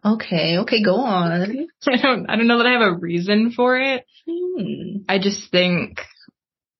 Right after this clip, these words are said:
Speaker 2: it, it, I wouldn't get along with two.
Speaker 1: Oh, interesting.
Speaker 2: I do think I would get along with three.
Speaker 1: Okay.
Speaker 2: I think three is very friendly.
Speaker 1: Okay.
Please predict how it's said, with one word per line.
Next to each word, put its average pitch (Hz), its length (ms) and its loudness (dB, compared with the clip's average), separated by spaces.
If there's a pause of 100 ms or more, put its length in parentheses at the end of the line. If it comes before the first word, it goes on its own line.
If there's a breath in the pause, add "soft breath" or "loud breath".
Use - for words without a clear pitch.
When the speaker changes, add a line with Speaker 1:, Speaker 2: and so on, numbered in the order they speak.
(140)
Speaker 2:
it, 180 460 -2
it, 170 260 0
I 180 120 0
wouldn't 175 260 2
get 180 100 2
along 165 320 0
with 240 220 0
two. 320 480 -2 (580)
Speaker 1:
Oh, 180 360 -6
interesting. - 580 -16
Speaker 2:
I 208 80 2
do 214 180 2
think 226 160 2
I 226 80 4
would 208 80 2
get 202 120 0
along 180 200 2
with 170 160 -6 (100)
three. 175 480 -6 (320)
Speaker 1:
Okay. 190 640 -4
Speaker 2:
I 185 60 4
think 208 320 0
three 190 180 4
is 175 120 0
very 165 240 -2
friendly. 214 760 -2 (200)
Speaker 1:
Okay. 190 1040 -2